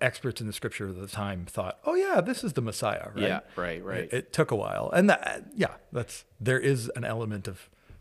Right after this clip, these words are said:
Speaker 1: of surprise at the way that God is at work in our
Speaker 2: Yeah.
Speaker 1: world. Um, have, have there been times that you have responded poorly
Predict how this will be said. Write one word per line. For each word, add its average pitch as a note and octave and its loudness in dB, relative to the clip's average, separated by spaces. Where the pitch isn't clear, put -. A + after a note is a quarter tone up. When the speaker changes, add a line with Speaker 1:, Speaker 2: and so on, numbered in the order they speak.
Speaker 1:
of G2+ -12
surprise G#2 -2
at - -8
the G#2 -4
way G#2+ -2
that G2+ -8
God G2 -4
is F2+ -14
at F#2+ -10
work G2+ -12
in G2 -8
our F2+ -4
Speaker 2:
Yeah. D#3 0
Speaker 1:
world. - -10
Um, C#3 4
have, G#3 2
have F#3+ -2
there A3+ 6
been A3 0
times E3+ 0
that C3+ 0
you C3 2
have C3 0
responded A2 -4
poorly G#2 -8